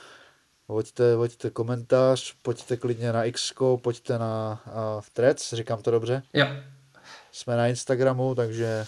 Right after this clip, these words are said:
Speaker 1: takže na Threads samozřejmě hledejte Pavla, tam je trošku komplikovaný propojit účty, takže tam zatím účet nemáme, asi ho ani dělat nebudem.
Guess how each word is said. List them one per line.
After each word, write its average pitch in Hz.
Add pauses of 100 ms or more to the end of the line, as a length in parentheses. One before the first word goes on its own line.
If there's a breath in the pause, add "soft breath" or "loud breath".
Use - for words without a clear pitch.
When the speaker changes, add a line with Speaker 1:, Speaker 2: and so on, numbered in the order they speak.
Speaker 1:
takže 107
na 123
Threads 131
samozřejmě 127
hledejte 127
Pavla, 120
tam 117
je 117
trošku 117
komplikovaný 117
propojit 120
účty, 113
takže 110
tam 113
zatím 110
účet 110
nemáme, 107 (140)
asi -
ho 110
ani 113
dělat 113
nebudem. 104